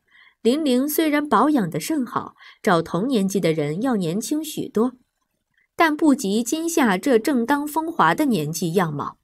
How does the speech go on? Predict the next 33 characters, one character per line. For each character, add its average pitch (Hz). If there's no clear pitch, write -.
大 262
红 214
的 262
喜 202
服 156
上 247
面， 165
金 330
色 269
丝 302
线 294
绣 240
制 262
的 185
凤 254
凰 202
于 208
飞 311
栩 180
栩 170
如 147
生， 254
映 320
衬 277
在 262
金 302
夏 285
白 170
皙 -
的 285
脸 170
庞 -
上， 202